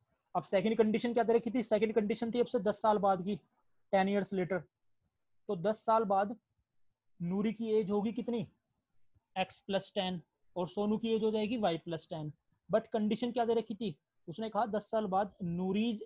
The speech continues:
एज यानी कि एक्स plus ten will be twice, तो टू से multiply कर दिया, of what? Twice of, twice of Nu-, सोनूज एज। तो सोनू की एज कितनी थी? Y plus टेन, ये रहा। यानी कि दस साल बाद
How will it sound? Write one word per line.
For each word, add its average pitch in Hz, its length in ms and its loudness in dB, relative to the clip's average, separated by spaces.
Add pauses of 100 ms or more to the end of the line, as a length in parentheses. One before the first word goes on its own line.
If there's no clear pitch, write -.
एज 170 220 -2
यानी 190 200 -4
कि 214 100 -4
एक्स 196 180 -8
plus 175 320 -8
ten 170 240 -6 (440)
will 208 320 -2
be 254 140 0 (240)
twice, 208 320 4 (840)
तो 180 80 -4
टू 185 220 -6
से 214 100 0
multiply 180 440 -4
कर 160 140 -6
दिया, 160 260 -6 (600)
of 202 200 2
what? 196 280 6 (580)
Twice 185 340 4
of, 262 180 4 (280)
twice 196 260 2
of 254 220 0
Nu-, 180 220 -6
सोनूज 190 500 -2
एज। 160 240 -2
तो 170 100 -4 (120)
सोनू 185 260 -6
की 202 140 -4
एज - 100 -2
कितनी 202 260 -4
थी? 196 200 -6 (360)
Y 160 200 -4
plus 208 380 -8 (180)
टेन, 131 460 -14 (180)
ये 143 100 -10
रहा। 151 100 -16 (1120)
यानी 175 200 -2
कि 254 240 -4
दस 180 280 -2
साल 196 180 2
बाद 208 260 2